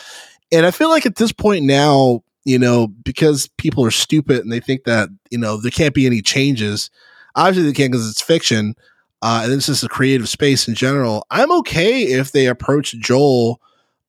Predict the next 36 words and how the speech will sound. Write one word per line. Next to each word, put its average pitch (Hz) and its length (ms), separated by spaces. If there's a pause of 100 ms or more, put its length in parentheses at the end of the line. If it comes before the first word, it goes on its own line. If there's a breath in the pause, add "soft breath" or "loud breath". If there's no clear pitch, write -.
um, 113 680 (120)
not 190 360
being, 120 340
like, 110 180
this - 320
American 123 800
roughneck 113 540
guy, - 380 (180)
you 101 100
know 107 140
what 107 100
I 107 60
mean? 110 480
If 117 160 (120)
Joel 131 440
is, 120 180 (220)
is 135 180
played, 127 500
you 139 80
know, 107 200
played 123 280
someone 127 320
who's, 123 480
you 117 140
know, 92 320
Puerto 135 260
Rican 170 360
or 123 100
whatever, 107 420
you 101 120
know 110 80
what 113 100
I 120 40
mean? 123 200
Like, 107 180
I'm 165 380